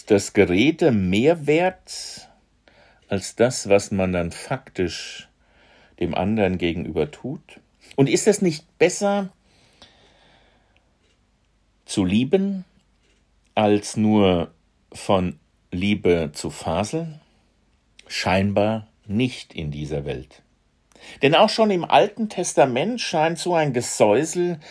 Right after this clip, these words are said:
an vielen Stellen auch da zu sein. Ja, ich kritisiere mal wieder die Bibel, beziehungsweise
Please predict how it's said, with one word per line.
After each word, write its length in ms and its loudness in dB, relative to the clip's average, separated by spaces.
an 140 2
vielen 480 0
Stellen 580 2
auch 320 -4
da 240 4
zu 160 -8
sein. 320 -12
Ja, 340 4
ich 160 -6
kritisiere 840 -2
mal 240 2
wieder 240 0
die 140 -2
Bibel, 460 0
beziehungsweise 800 0